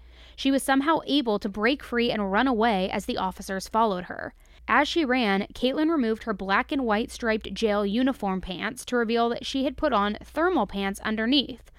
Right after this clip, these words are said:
all in another attempt to disguise her appearance as an inmate. Caitlin was also able to free one of her hands from her restraints.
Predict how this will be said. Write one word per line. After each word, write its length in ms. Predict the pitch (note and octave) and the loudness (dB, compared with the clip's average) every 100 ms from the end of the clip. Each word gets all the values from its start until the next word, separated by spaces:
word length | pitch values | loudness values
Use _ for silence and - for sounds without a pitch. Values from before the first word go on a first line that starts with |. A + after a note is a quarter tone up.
| - - - | -20 -20 -4
all 300 | G#3 G3+ B3+ | 2 6 6
in 160 | C#4 B3+ | 4 2
another 420 | A#3+ G3+ G#3 D4 | 4 2 4 4
attempt 460 | C#4+ D4 C#4+ A#3 - | 2 0 0 -2 -6
to 100 | - | -10
disguise 540 | A3+ B3 - F3+ F#3 F#3+ | -8 -8 -4 0 0 -2
her 140 | A3 | -4
appearance 520 | G3 - D#4 F#3+ G3 - | -4 -2 -2 -2 -4 -6
as 120 | G3+ | -4
an 100 | A3 | 0
inmate. 540 | C4 C#4 G3+ - - - - - - - | 4 4 2 -6 -18 -20 -20 -20 -20 -14
Caitlin 340 | - C4+ C4+ C4+ | 0 2 4 2
was 140 | B3+ | 2
also 380 | - C#4 D#4 F4+ | 2 0 2 -2
able 260 | - C4 C4 | 0 -2 -2
to 80 | |
free 280 | A3 - C4 | -4 -2 -2
one 240 | A3 F#3+ C#4+ | 0 0 0
of 120 | D#4 | 0
her 160 | E4 | -2
hands 360 | C4 G#3 G#3+ G#3+ | 0 0 0 -2
from 260 | - F#3+ F3+ | -4 -4 -2
her 140 | G3+ | -4
restraints. 800 | G3 - - A#3 - - - | -4 -6 -4 -4 -4 -12 -16